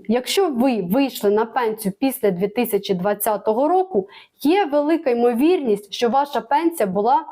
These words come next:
проіндексована неправильно. Чи проведе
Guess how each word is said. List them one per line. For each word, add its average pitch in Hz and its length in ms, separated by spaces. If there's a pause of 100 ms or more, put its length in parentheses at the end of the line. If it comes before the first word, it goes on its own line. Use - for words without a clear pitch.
(140)
проіндексована 269 1120
неправильно. 202 1040 (1400)
Чи - 120
проведе 269 520